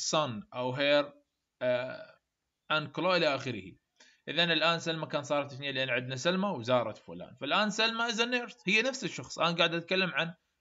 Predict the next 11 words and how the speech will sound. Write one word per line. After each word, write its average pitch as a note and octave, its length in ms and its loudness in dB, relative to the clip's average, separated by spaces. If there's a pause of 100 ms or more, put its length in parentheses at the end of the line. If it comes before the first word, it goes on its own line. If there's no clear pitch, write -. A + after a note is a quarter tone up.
(120)
nurse، C#3+ 440 0
هو، C#3 100 -2 (280)
هي C#3 160 0
سلمى C3 360 0
نفسها، A#2+ 360 -8
سواء B2+ 300 -2
إذا A2+ 140 -4
كانت A#2+ 300 -4
nurse C3 340 -8
أو G#2 140 -10
she D#3 320 -4